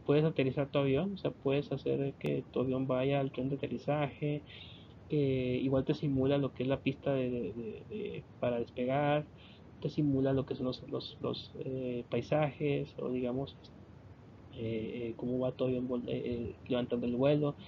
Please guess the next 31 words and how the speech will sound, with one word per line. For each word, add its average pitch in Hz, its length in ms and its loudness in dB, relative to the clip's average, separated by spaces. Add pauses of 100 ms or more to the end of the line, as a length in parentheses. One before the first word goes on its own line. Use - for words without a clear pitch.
(280)
simula 135 460 4
el 131 80 4
aterrizaje, 123 680 0
simula 147 360 2
todas 180 180 0
las 180 120 -2
condiciones. 156 640 -4
Entonces 147 420 -2
realmente 147 460 0
esto 151 160 -6
es 143 100 -6
una 160 120 -4
chulada 135 320 2
también 135 220 -4
de 139 40 -2
simulador, 131 500 0 (500)
pero 175 180 8
solamente 143 400 2
lo 131 80 2
puedes 127 220 2
conseguir 127 380 0
por 131 160 -2
Aeroméxico. 120 600 -4 (960)
Ya 135 160 6
con 170 180 4
esto 165 280 0
doy 160 80 6
por 160 160 -2
terminada 147 600 4
esta 147 240 0
exposición. 147 640 0